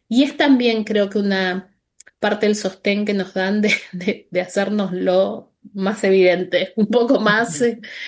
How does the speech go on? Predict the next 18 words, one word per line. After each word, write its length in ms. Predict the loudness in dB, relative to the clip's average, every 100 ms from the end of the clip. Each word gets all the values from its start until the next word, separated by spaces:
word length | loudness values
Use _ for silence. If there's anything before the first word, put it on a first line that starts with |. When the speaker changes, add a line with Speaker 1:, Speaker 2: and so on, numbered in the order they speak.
| -4
Speaker 1:
es 140 | -4
por 220 | 2 4 4
acá, 480 | 0 -4 -6 -16 -4
tu 120 | 0
camino 680 | 0 0 0 0 -2 -2 -4
es 140 | -6
por 200 | -2 -2
acá, 340 | 0 -2 -2 -2
con 200 | 0 0
este 280 | 0 -2 2
tema 560 | 2 4 2 0 0
que 80 | -4
estás 320 | -6 -8 -6
entre 300 | -4 -2 -4
esto 240 | -4 -4 -4
y 80 |
el 100 | 0 0
otro, 560 | -2 -2 -2 0 -2